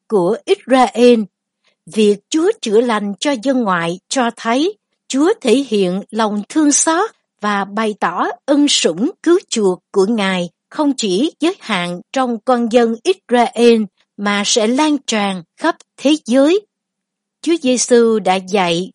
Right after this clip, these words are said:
về sự phán xét sau cùng trong Matthew đoạn hai mươi lăm từ câu ba mươi mốt đến câu bốn mươi sáu rằng, người có đức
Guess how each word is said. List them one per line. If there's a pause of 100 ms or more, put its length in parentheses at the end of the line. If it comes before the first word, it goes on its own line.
về
sự
phán
xét
sau
cùng (140)
trong
Matthew (180)
đoạn
hai
mươi
lăm (180)
từ
câu
ba
mươi
mốt (160)
đến
câu
bốn
mươi
sáu
rằng, (480)
người
có
đức